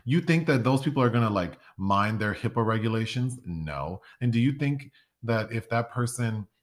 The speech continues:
tests positive for H I V, that they're gonna be sensitive?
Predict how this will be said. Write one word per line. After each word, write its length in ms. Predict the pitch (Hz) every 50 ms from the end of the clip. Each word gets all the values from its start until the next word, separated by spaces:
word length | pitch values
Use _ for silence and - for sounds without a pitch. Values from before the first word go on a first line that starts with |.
| _
tests 260 | _ - 120 113 - -
positive 500 | - - 101 101 107 101 113 110 110 104
for 100 | - 101
H 220 | 95 98 98 92 -
I 120 | 104 101
V, 360 | 92 90 92 95 104 110 110 - _ _ _ _ _ _ _ _ _ _ _ _ _ _ _ _ _ _ _ _ _ _ _ - - _
that 100 | - 104
they're 120 | 90 104 104
gonna 140 | 110 104
be 120 | 95 85 92
sensitive? 680 | - - 95 98 104 - - 113 117 120 123 123 120